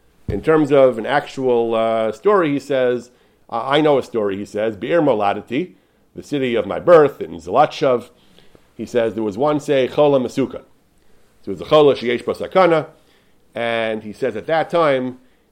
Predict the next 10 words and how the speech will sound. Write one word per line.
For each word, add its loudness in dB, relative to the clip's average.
his, -6
his -4
Rebbe, 0
Mori 2
Varabi 0
Agon 0
HaKadosh, -2
Marash -4
of -10
Belz, 2